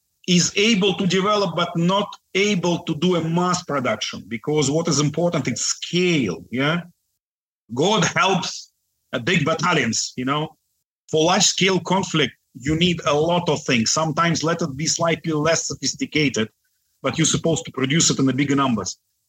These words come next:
And one of the problem of Ukraine before the war, no matter under Poroshenko, uh, under Zelensky and the previous presidents, it was this megalomania, you know? Ukraine,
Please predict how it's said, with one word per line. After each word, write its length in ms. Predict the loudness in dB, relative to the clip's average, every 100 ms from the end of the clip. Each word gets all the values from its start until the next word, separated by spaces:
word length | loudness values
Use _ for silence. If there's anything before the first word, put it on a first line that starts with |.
| _ -4
And 180 | -2 0
one 180 | 0
of 100 | 2
the 120 | 0 0
problem 440 | 2 4 4 4
of 160 | 2 0
Ukraine 720 | -2 0 0 2 2 0 -2
before 580 | 2 2 0 -4 0 0
the 100 | 2
war, 300 | 0 0 0
no 240 | 0 0
matter 240 | 2 0 0
under 240 | 0 0
Poroshenko, 640 | 0 0 2 2 2 0 0
uh, 1120 | 0 0 0 0 0 0 0 0 -2 -2 -2
under 200 | -4 -4
Zelensky 500 | -4 -2 0 -2 0
and 100 | -2
the 60 | -2
previous 380 | -6 -6 -6
presidents, 560 | -4 -4 -2 -2 -2 -10 _ _ _ -10
it 80 | -6
was 220 | 0 2
this 240 | 4 2 2
megalomania, 880 | 2 4 4 4 4 2 0 -2 -6 -8
you 120 | -4
know? 340 | 0 0 -2 -10 _ _ 0
Ukraine, 760 | 2 2 0 2 4 4 2